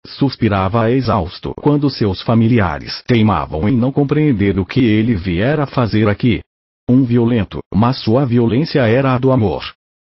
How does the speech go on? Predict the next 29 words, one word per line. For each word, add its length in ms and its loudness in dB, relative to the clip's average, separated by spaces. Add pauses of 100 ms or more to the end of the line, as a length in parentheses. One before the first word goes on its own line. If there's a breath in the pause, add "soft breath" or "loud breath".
"Vi 220 0
lançar 440 0
o 60 0
fogo 460 -2
sobre 340 0
a 60 -2
terra, 420 -2 (100)
e 120 0
que 120 0
mais 240 2
desejo 480 0
senão 380 0
que 140 -2
se 180 0
acenda?" 500 -2 (480)
Esse 220 0
fogo 420 0
não 200 4
se 120 0
extinguiu 680 0
mais 360 2
e 60 2
continua 600 2
a 60 0
assustar 520 -2
os 160 -2
senhores 460 2
do 100 2
mundo. 400 0